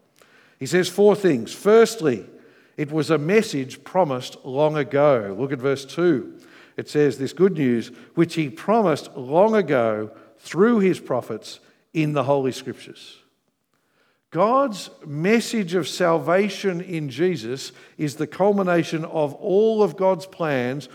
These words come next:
for all of humanity from the beginning of time.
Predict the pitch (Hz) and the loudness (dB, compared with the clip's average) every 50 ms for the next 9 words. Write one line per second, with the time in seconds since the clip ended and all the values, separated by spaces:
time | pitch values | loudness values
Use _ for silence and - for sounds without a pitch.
0 | - - _ - - 156 151 - 156 170 196 208 208 208 214 208 190 196 180 175 | -20 -20 _ -6 -4 -4 -2 0 2 2 4 4 4 2 2 0 -2 -2 0 0
1 | 175 170 156 135 120 127 135 143 - - - - - - - 180 190 202 208 202 | 0 0 0 -2 -2 -4 -4 -6 -8 -12 -20 -20 -10 -2 2 4 4 4 4 2
2 | 196 170 180 170 143 147 190 190 196 190 185 175 147 - - - 175 180 165 143 | 2 2 0 0 0 2 2 2 2 2 0 -2 -4 -6 -4 -2 0 0 0 0
3 | 117 104 98 | -2 -4 -6